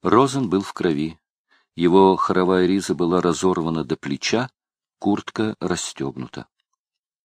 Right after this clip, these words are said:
«Там новенькие за воду насмерть бьются», — сообщил Бухер. «Маннер нас спас, навел порядок. Они теперь в очередь встали. Надо и нам здесь сейчас очередь установить,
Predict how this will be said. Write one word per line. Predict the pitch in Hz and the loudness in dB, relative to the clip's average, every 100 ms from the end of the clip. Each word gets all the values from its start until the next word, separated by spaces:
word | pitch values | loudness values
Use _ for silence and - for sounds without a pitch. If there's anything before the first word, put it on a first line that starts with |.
| _ _ _ | _ _ _
«Там | 101 104 95 | 4 4 6
новенькие | 95 95 90 - 87 76 | 6 4 2 2 2 4
за | 85 | 2
воду | 82 87 80 | 4 2 2
насмерть | 78 82 78 - 76 65 | 0 0 -2 -6 -6 -6
бьются», — | 78 73 67 - - _ _ _ | -4 -4 -4 -8 -10 _ _ _
сообщил | - - 62 - 82 76 | -10 -8 -6 -4 -2 -2
Бухер. | 52 - - - _ _ _ _ _ _ _ | -6 -12 -12 -14 _ _ _ _ _ _ _
«Маннер | 90 113 107 80 64 - _ | 4 6 4 2 -2 -10 _
нас | 71 65 | -8 -6
спас, | - - 73 64 - - - | -8 -8 -8 -8 -10 -12 -2
навел | 90 92 82 | 2 2 2
порядок. | 95 92 78 - - _ _ _ _ _ _ _ | 0 0 -2 -10 -20 _ _ _ _ _ _ _
Они | - 87 92 | 0 4 4
теперь | - 98 82 82 | 2 2 2 0
в | 78 87 | 2 2
очередь | 98 - 71 | 2 -2 -6
встали. | - - 69 64 - - - - | -8 -4 -4 -4 -8 -20 -14 -2
Надо | 82 80 82 | 0 4 2
и | |
нам | 82 98 92 | 4 2 0
здесь | - 73 | -2 -4
сейчас | - - - 95 - - | -4 -8 0 0 0 -4
очередь | 104 110 - 73 69 | 2 2 2 -4 -4
установить, | - - 76 73 67 - | -8 -6 -2 -2 -2 -6